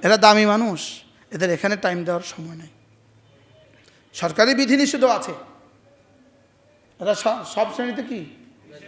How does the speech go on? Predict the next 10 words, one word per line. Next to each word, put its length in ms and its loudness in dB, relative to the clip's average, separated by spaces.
আমার 180 -2
মাহফিল 340 2
যে 100 2
আমার 220 6
প্রধান 320 2
বিচারপতি 420 -2
দাওয়াত 280 0
দিছে, 200 -14
প্রধান 300 -4
বিচারপতি, 480 -12